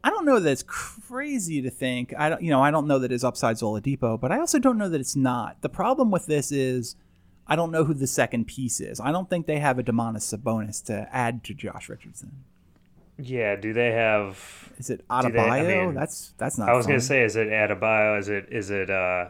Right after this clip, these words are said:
Speaker 2: you know, how much are they obsessed with Justice Winslow still? And I don't know.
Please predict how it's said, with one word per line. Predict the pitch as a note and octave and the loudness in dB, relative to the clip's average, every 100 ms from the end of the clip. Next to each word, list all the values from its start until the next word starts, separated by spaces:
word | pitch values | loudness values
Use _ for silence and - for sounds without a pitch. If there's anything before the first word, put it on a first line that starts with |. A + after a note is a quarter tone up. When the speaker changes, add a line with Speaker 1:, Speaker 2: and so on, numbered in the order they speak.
| - | -8
Speaker 2:
you | A#2 | -10
know, | F#2+ F2+ F#2 A#2 - | -6 -6 -8 -12 -10
how | A#2+ | -6
much | A#2 G#2+ A#2+ | -6 -4 -4
are | G#2+ | -2
they | G2+ | -2
obsessed | G2+ - A#2+ A2 | -2 -4 -6 -6
with | A#2 G2+ | -10 -14
Justice | - A2+ - A#2 | -8 -6 -6 -8
Winslow | A#2 A2+ A2+ B2 A#2 | -8 -8 -4 -2 -4
still? | - C3+ A#2+ A#2+ A#2+ | -4 -2 0 0 -2
And | G#2 G2+ - - - - - _ - | -4 -12 -16 -20 -20 -20 -20 _ -8
I | A#2 G#2+ | -4 -4
don't | F#2+ | -4
know. | F#2 | -6